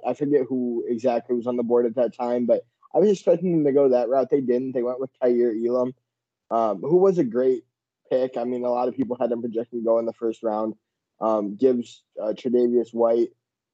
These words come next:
uh, Micah Hyde some help in that secondary.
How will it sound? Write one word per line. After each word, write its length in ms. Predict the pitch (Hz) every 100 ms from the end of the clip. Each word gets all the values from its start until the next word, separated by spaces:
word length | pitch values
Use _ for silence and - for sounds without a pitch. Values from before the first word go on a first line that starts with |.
| _ -
uh, 360 | 104 98 95 87
Micah 280 | 120 117 127
Hyde 480 | 120 113 113 110
some 160 | - 113
help 240 | 120 110 120
in 80 |
that 180 | 110 -
secondary. 720 | - 113 117 113 113 113 113